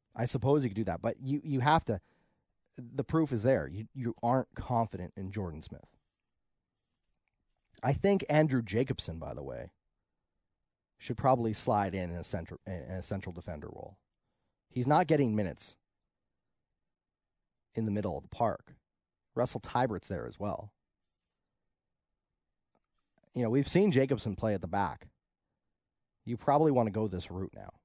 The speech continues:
Maybe they go back to the well here and, and for the Houston match with Pa Modou Kah. Maybe they go Jacobson and Parker.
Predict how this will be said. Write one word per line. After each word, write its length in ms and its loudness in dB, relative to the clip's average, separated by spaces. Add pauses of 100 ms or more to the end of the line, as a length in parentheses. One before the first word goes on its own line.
(1900)
Maybe 320 2
they 140 4
go 140 2
back 240 2
to 80 -4
the 80 -6
well 220 -2
here 220 -8
and, 180 -8
and 360 -12 (100)
for 100 -8
the 120 -4
Houston 380 -4
match 320 -6 (180)
with 200 -8
Pa 180 -2
Modou 260 -8
Kah. 280 -4 (1080)
Maybe 160 2
they 100 4
go 120 6
Jacobson 480 0
and 100 -6
Parker. 440 -6